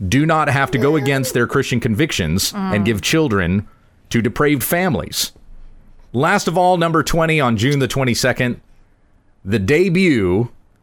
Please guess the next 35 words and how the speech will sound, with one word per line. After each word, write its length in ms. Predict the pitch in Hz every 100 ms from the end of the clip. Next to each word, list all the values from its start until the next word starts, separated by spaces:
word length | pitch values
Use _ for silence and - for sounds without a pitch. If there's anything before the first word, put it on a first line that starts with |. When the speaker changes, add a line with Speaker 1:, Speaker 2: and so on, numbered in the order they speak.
| _
Speaker 1:
of 160 | - 90
The 100 | 95
Rise 380 | 98 131 165 143
and 100 | 147
Fall 340 | - 143 147
of 120 | 127
Mars 360 | 104 120 123 117
Hill. 380 | 95 76 64 - _ _
Speaker 2:
Ah. 680 | 165 180 196 185 165 147 - _ _ _ _
Speaker 1:
Probably 400 | 127 135 127 131
the 80 | 120
most 240 | 123 117
popular 640 | - 175 175 180 151 139 123
podcast 720 | - 131 127 107 123 110 -
in 80 | 113
the 80 | 98
country 560 | 113 98 85 76 76 - - - -
in 160 | - 101
twenty 320 | - 107 98
twenty-one. 640 | 82 95 85 78 65 55 - _
Speaker 2:
Hmm. 260 | 226 180 165 -
Speaker 1:
Now, 160 | 123
last 380 | 120 190 240 -
year 260 | 110 82 95
in 120 | 95
twenty 300 | 123 123 98
twenty, 360 | - 175 107
the 100 | 92
most 220 | 98 101 -
popular 340 | 117 110 92
podcast 520 | 87 107 101 104 90
in 40 | 98
the 60 |
country 320 | 87 113 151
was 640 | 160 107 147 247 220 -